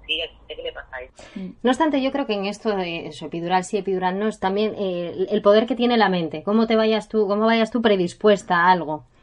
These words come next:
Speaker 2: Si no vas convencida
Speaker 1: Sí.
Speaker 2: a una cosa o a otra,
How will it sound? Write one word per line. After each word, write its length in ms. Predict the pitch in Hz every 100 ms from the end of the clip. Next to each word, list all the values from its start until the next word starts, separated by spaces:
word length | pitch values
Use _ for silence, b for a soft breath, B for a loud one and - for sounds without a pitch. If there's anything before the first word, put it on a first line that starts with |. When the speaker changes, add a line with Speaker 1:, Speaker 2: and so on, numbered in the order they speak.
| _
Speaker 2:
Si 180 | - 208
no 120 | 202
vas 160 | 220 226
convencida 680 | - 220 202 185 233 220 208
Speaker 1:
Sí. 60 | 202
Speaker 2:
a 40 |
una 220 | 202 196 185
cosa 380 | 208 202 190
o 100 | 180
a 100 | 185
otra, 400 | 214 240 254 185